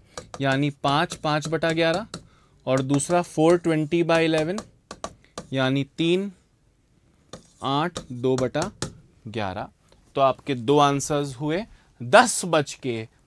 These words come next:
पाँच मिनट समथिंग और दस बज के अड़तीस मिनट समथिंग। क्लियर है? तो ज़ीरो डिग्री में बारह से चेक करना है क्लॉकवाइज,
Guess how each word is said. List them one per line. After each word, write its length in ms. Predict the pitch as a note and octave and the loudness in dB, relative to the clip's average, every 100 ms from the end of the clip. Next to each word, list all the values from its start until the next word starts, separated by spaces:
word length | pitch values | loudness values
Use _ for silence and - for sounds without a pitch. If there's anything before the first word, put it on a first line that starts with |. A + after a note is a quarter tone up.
| _ - | _ 2
पाँच 340 | C#3+ D3+ - | 4 4 0
मिनट 220 | F3+ F3+ F3+ | -4 -4 -4
समथिंग 500 | - F3+ - G3+ G#3+ _ _ | -4 -6 -4 -4 -6 _ _
और 300 | C3+ D#3+ A3+ | 4 8 8
दस 300 | G3+ E3+ E3 D3 | 6 2 0 0
बज 260 | C3 A2 | -4 -4
के 340 | - B2 A2 G#2+ _ - | -8 -4 -4 -6 _ -6
अड़तीस 460 | D3+ E3 - C#3+ - | -4 -2 -4 -4 -6
मिनट 240 | A2 G#2 | -8 -8
समथिंग। 520 | - G#2 F#2 - F2+ - _ _ _ _ _ _ _ _ _ _ _ _ _ _ _ _ _ _ _ _ _ _ - | -10 -12 -14 -16 -18 -18 _ _ _ _ _ _ _ _ _ _ _ _ _ _ _ _ _ _ _ _ _ _ -8
क्लियर 280 | C3+ C#3 | -2 0
है? 220 | D3 F#3 _ _ _ _ _ _ _ _ _ _ _ _ _ _ _ _ _ _ | -2 -8 _ _ _ _ _ _ _ _ _ _ _ _ _ _ _ _ _ _
तो 100 | D#3 | 2
ज़ीरो 340 | C#3+ D3 F#3 A3+ | 2 4 8 8
डिग्री 300 | G#3+ G#3+ A3 | 8 6 4
में 240 | A#3+ C4 _ - | 4 0 _ 8
बारह 300 | D3 D#3+ G3 | 10 12 10
से 140 | A3+ | 6
चेक 260 | G3+ G#3 - | 2 0 2
करना 240 | G#3+ G#3 | 0 2
है 80 | A3 | 0
क्लॉकवाइज, 720 | - E3+ E3+ G#3 A3+ A#3+ - | 4 4 6 6 4 2 -10